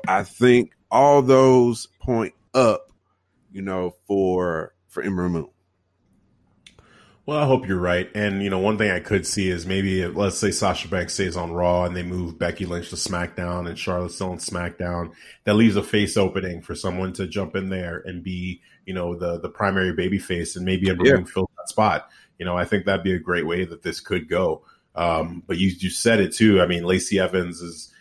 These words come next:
Speaker 2: is getting kind of pushed. Now, I don't see her being a face necessarily, but that's another
Speaker 1: Oh, no, no,
Speaker 2: person
Speaker 1: no.
Speaker 2: that could be one of the main features of, of Raw's women's division.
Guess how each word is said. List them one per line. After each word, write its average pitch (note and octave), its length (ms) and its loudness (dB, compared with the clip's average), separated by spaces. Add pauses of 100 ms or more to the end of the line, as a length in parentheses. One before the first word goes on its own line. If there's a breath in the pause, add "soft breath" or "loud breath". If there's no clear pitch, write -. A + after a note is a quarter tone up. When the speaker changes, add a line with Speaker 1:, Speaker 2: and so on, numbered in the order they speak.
(100 soft breath)
Speaker 2:
is F2 140 -10
getting F#2 240 0
kind F#2+ 160 0
of - 100 -6
pushed. F#2 160 -4
Now, G#2+ 140 2
I - 20 4
don't A#2 100 4
see A2 140 0
her G2 160 4
being F2 220 0
a E2 40 -8
face G2+ 400 0
necessarily, G2 600 -2
but E2 120 -10
that's F#2 200 -6
another F#2 220 -2
Speaker 1:
Oh, - 20 -4
no, D2+ 100 -2
no, D#2 140 4
Speaker 2:
person C#2+ 160 -2
Speaker 1:
no. F#2 80 -2
Speaker 2:
that F2 160 0 (360)
could A2 300 4
be G2 380 4
one G2+ 240 2
of F#2 100 0
the F2+ 80 0
main F#2+ 400 -2
features F2+ 640 -4
of, F2 300 -2
of F2 200 -6
Raw's F2+ 380 0
women's F#2 320 -4
division. F#2 500 -8